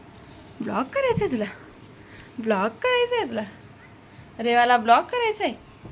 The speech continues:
हां, ब्लॉग करायचं आहे? हा, ब्लॉग करायचा आहे का?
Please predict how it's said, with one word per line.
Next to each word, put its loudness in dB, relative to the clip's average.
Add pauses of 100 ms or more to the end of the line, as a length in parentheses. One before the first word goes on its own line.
(220)
हां, -2 (580)
ब्लॉग 2
करायचं -2
आहे? -14 (1200)
हा, 8
ब्लॉग 2 (140)
करायचा 2
आहे 2
का? 0